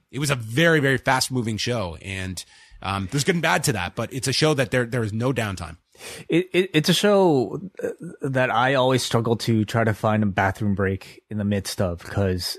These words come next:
Speaker 2: they, it's just like when one match ends, you go to the back for an interview, then you come back with the na-, next match, and they don't even go to commercial after the entrances.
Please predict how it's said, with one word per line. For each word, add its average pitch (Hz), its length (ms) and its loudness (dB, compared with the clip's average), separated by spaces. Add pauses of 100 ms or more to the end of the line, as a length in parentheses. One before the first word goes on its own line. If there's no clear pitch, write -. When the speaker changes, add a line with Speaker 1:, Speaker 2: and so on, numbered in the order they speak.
Speaker 2:
they, 107 240 2
it's 110 300 -2
just 113 180 2
like 110 240 -2 (320)
when 143 200 0
one 160 160 2
match 156 280 2
ends, 127 280 2
you 113 80 0
go 123 200 2
to 160 80 0
the 147 100 2
back 120 240 2
for 113 140 2
an 101 80 2
interview, 101 360 2
then 107 200 0
you 113 80 0
come 120 240 2
back 120 240 2
with - 160 -2
the 104 120 -2
na-, 104 360 0
next 117 260 0
match, 104 220 2
and 143 100 2
they 185 60 2
don't 226 140 2
even 214 180 2
go 202 100 2
to 190 60 -2
commercial 170 400 2
after 135 320 2
the 110 240 2
entrances. 127 440 -2